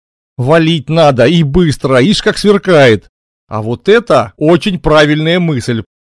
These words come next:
постановил Филипп, слышавший разговор яснее ясного, потому как отряд остановился на гребне холма, и копыта временно замолкли.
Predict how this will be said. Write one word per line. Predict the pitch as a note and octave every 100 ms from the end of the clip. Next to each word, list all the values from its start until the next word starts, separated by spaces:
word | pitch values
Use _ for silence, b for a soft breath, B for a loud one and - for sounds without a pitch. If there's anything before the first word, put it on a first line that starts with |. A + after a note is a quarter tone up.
| _
постановил | - A2 - G#2+ G#2+ G#2+ G#2+ G#2
Филипп, | - G#2+ A2+ D#3 -
слышавший | - C3 C3 - A2+
разговор | G#2+ G2+ A2 B2 D#3
яснее | A#2+ A2 C3+ C#3
ясного, | B2+ A#2 G2+ G2+ F#2
потому | F#2+ F#2+ A2 G#2+
как | G#2+
отряд | G#2 B2 A#2
остановился | A2 A#2 A#2 E3+ G3+ -
на | D#3
гребне | D3 D3+ C#3+ C#3
холма, | C#3 C3+ C#3+ D3
и | - G#2
копыта | - G2 B2 B2+ C3
временно | A2 G#2 G2+ G#2 G#2
замолкли. | G#2 A2 G#2+ G2+ - G2